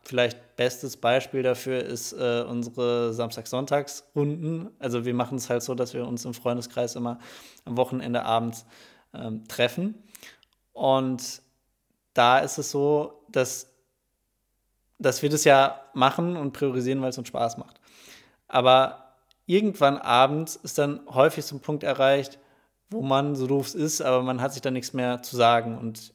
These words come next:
irgendwie ist dann vielleicht auch mal die Luft raus oder so. Und da krieg ich's meistens nicht hin zu sagen, „Jo, Leute, war schön mit euch, ich bin jetzt raus“, äh, weil ich eigentlich die, ja da bin, um die Zeit zu genießen,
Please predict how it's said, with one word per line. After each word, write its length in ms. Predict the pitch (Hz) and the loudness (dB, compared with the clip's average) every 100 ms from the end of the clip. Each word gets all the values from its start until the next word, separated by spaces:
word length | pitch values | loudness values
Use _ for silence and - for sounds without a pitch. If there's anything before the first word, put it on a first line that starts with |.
| - | -10
irgendwie 300 | 131 123 120 | -8 -6 -8
ist 120 | 117 | -8
dann 80 | 117 | -10
vielleicht 260 | - 117 113 | -6 -6 -6
auch 60 | |
mal 80 | 113 | -10
die 120 | 110 | -4
Luft 280 | 151 147 - | -2 -2 -6
raus 200 | 127 - | -12 -10
oder 160 | 120 120 | -8 -8
so. 160 | 123 - - - _ _ _ | -8 -12 -20 -20 _ _ _
Und 340 | 135 131 127 - _ _ _ _ _ _ _ _ _ _ | 0 0 -2 -10 _ _ _ _ _ _ _ _ _ _
da 280 | 139 135 156 | 0 4 4
krieg 260 | - 180 | 2 -4
ich's 140 | 175 - | -4 -2
meistens 480 | 151 185 196 180 - | 2 2 0 -6 -2
nicht 260 | 208 214 | -2 -4
hin 300 | - 175 196 | -4 0 0
zu 140 | 202 156 | -2 2
sagen, 460 | 151 151 151 156 - _ _ _ | 4 4 2 -8 -12 _ _ _
„Jo, 520 | - 147 160 175 180 - _ _ - | -4 0 2 0 -4 -14 _ _ -2
Leute, 500 | 139 151 160 151 180 | 0 2 2 0 -2
war 120 | 139 | -4
schön 180 | - 151 | -2 -4
mit 140 | 151 | -4
euch, 260 | - 147 147 | -2 -2 -4
ich 120 | - | -8
bin 120 | 135 | -6
jetzt 200 | 131 123 | -6 -2
raus“, 340 | 120 135 160 - - - _ _ | 0 0 -2 -10 -20 -20 _ _
äh, 340 | - 135 135 139 - | 0 2 2 0 -4
weil 120 | - | -2
ich 140 | 131 156 | -2 0
eigentlich 380 | 139 151 151 - | -4 -2 -8 -6
die, 360 | 143 139 - _ _ | -6 -6 -12 _ _
ja 220 | 202 135 | -2 0
da 200 | 123 127 | 4 4
bin, 140 | 147 147 | 2 -2
um 120 | 147 | -4
die 100 | 127 | -2
Zeit 240 | - 143 | 2 2
zu 120 | - | 0
genießen, 640 | 127 135 175 196 156 202 220 | -6 -2 -2 -2 -2 -4 -6